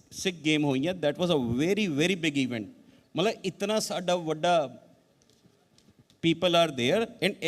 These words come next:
everyone is contributing। ਫਿਰ realistically ਜਦ ਬੱਚੇ ਇੱਕ ਸਕਿੱਲ ਡਿਵੈਲਪ ਕਰਦੇ ਹੈ, let's assume ਇਹ ਸਿਵਲ ਇੰਜੀਨੀਅਰਿੰਗ 'ਚ ਹੈਗੀ ਆ, ਟੈਲੀਕਾਮ ਦੇ ਵਿੱਚ ਹੈਗੀ ਆ, same way that skill come back to India also, they try to get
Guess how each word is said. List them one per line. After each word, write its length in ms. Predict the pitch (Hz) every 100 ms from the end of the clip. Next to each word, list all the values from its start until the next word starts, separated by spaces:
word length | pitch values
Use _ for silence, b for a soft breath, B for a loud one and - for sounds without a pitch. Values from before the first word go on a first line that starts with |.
| 170
everyone 320 | 196 220 196
is 100 | 175 -
contributing। 500 | 135 131 117 107 - - _ _ b b b b b _ _ _
ਫਿਰ 480 | - - 220 262 - - - _ _ _ _ _ _ _ - 131
realistically 840 | 147 202 233 233 196 180 185 196
ਜਦ 300 | 180 151 175
ਬੱਚੇ 460 | 156 151 - 175 185
ਇੱਕ 120 | 165 -
ਸਕਿੱਲ 360 | - - 214
ਡਿਵੈਲਪ 380 | 160 135 131 -
ਕਰਦੇ 340 | 120 113 127
ਹੈ, 80 | 165
let's 440 | 180 147 151 - 135
assume 340 | 131 156 170 -
ਇਹ 120 | 135 131
ਸਿਵਲ 400 | - - 180 180
ਇੰਜੀਨੀਅਰਿੰਗ 380 | 156 143 139
'ਚ 120 | 139 147
ਹੈਗੀ 340 | 127 120 131
ਆ, 100 | 139
ਟੈਲੀਕਾਮ 540 | 135 175 185 175 147
ਦੇ 100 | 147
ਵਿੱਚ 240 | 139 127 123
ਹੈਗੀ 180 | 123 180
ਆ, 80 | 214 B B B B
same 520 | - - 254 269 277
way 200 | 208 143 - - b b -
that 160 | 139 202
skill 360 | 202 - 220 226
come 280 | - 180
back 240 | 170 147 147 -
to 240 | 214 147
India 200 | 147 196
also, 420 | 196 143 131 220 214
they 120 | 190
try 500 | - 175 170 202 220
to 60 | 175
get 320 | 175 - -